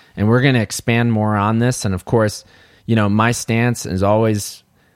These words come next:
been this way, is that I, I have to have a dac, I have to have a turntable. I can't live without, without those. Um, and, uh, and they, they, they, you know, they occupy a very important space in,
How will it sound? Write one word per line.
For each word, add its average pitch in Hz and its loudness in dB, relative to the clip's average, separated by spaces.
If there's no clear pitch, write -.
been 117 2
this 113 -2
way, 113 2
is 101 -2
that 92 -2
I, 101 -2
I 95 2
have 110 0
to 104 -2
have 107 0
a 95 -4
dac, 107 0
I 85 -2
have 98 -2
to 98 -6
have 98 -2
a 92 -6
turntable. 117 -2
I 90 -4
can't 107 -2
live 104 0
without, 98 -2
without 104 0
those. 113 0
Um, 85 -2
and, 95 0
uh, 90 0
and 95 -2
they, 92 0
they, 95 0
they, 90 0
you 113 0
know, 92 -2
they 98 0
occupy 98 0
a 92 0
very 104 0
important 92 -2
space - -2
in, 90 -2